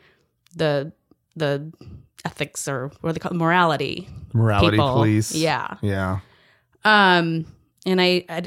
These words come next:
Speaker 1: I don't know. What I'm reading doesn't, like, really say if she's the first to have ever done this.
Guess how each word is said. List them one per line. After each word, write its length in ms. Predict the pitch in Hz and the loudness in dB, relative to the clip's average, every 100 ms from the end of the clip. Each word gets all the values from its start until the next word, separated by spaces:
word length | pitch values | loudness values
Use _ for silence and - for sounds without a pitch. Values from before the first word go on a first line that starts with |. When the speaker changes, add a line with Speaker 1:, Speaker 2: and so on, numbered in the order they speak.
| - | -6
Speaker 1:
I 120 | 165 | -2
don't 220 | - 233 196 | 0 0 2
know. 280 | 190 175 | 2 2
What 140 | 180 208 | 4 2
I'm 160 | 226 247 | 2 0
reading 280 | 269 277 | -2 -2
doesn't, 260 | 226 202 170 | -2 -2 -2
like, 180 | 160 - | -4 -4
really 220 | 170 156 | -2 -2
say 280 | - 151 147 | -2 0 0
if 80 | 147 | -2
she's 260 | 160 151 | -4 -4
the 100 | 147 | -6
first 340 | - 147 147 - | -4 -4 -4 -6
to 100 | 160 | -6
have 160 | 151 - | -8 -4
ever 260 | 156 143 135 | -4 -4 -6
done 440 | - 123 123 196 | -8 -8 -6 -4
this. 540 | 254 320 330 - - | -2 -2 -2 -6 -8